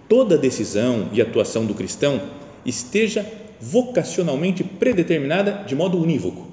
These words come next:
Fala, "Só tem um negócio que eu posso fazer que é o certo, o resto tá tudo errado." Eu tenho que descobrir, parece que a vida fica tensa, né? Já pensou cada passo que eu vou ter que dar? Fala, "O que que Deus espera de mim aqui? E se eu errar?"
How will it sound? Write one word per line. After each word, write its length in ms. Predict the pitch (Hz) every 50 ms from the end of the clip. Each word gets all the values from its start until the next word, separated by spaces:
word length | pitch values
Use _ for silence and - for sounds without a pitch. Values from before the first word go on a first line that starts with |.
| - - - - - _ _ _ _ _ _ _ _ _ _ _ _ _ _
Fala, 140 | 98 95 -
"Só 140 | - 120
tem 140 | 107 - 208
um 340 | 220 254 294 294 285 269 247
negócio 380 | 226 196 - 139 156 160 - -
que 60 | 156
eu 60 | -
posso 240 | - 139 135 - -
fazer 380 | - 107 92 92 98 131 214
que 100 | 226 -
é 20 | 262
o 60 | 208
certo, 340 | - - 87 82 73 - 104
o 40 | 95
resto 200 | 117 170 175 -
tá 60 | -
tudo 160 | - 220 262
errado." 320 | 190 104 - - - - - - - - - _ _ _ _ _ _ _
Eu 100 | 107 101
tenho 140 | 104 135 131
que 60 | 127
descobrir, 480 | 127 - - 131 107 123 127 - - -
parece 200 | - - 165 -
que 60 | -
a 40 | 156
vida 180 | - 147 202 202
fica 180 | - - -
tensa, 460 | 180 - - 156 226 214 - - -
né? 80 | 123 156 - - - - - _ _ _ _ _ _
Já 40 | 120
pensou 220 | - 135 123 220 208 - -
cada 240 | - 220 233 254 -
passo 420 | - - - - 196 - - -
que 80 | 165 -
eu 40 | 170
vou 80 | 160
ter 100 | 160 170
que 80 | 147 151
dar? 80 | 180 180
Fala, 120 | 180 170
"O 320 | - 143 160 165 156 -
que 120 | - - -
que 80 | -
Deus 200 | 147 123 123 113
espera 260 | - - - 120 107 101
de 100 | 98 104
mim 100 | 104 101
aqui? 160 | 101 - 123 -
E 100 | 190 208
se 160 | 196 - -
eu 120 | 226 208 190
errar?" 540 | 131 107 117 123 113 - - - - -